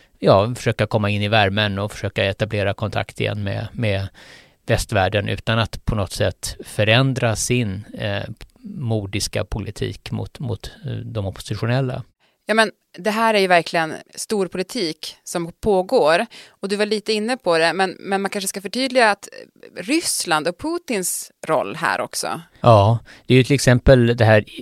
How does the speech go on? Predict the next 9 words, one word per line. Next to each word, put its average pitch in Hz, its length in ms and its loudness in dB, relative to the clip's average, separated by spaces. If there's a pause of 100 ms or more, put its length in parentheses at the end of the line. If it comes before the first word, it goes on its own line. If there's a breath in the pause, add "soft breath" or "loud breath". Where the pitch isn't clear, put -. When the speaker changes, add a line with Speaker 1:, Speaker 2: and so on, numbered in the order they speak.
(160)
Speaker 1:
Idlib-området 117 1000 4
i 110 60 2
nordvästra 107 500 2
Syrien 95 480 0
som, 95 320 -2
så, 101 220 -2
där 104 220 0
det 92 80 0
finns, - 420 -4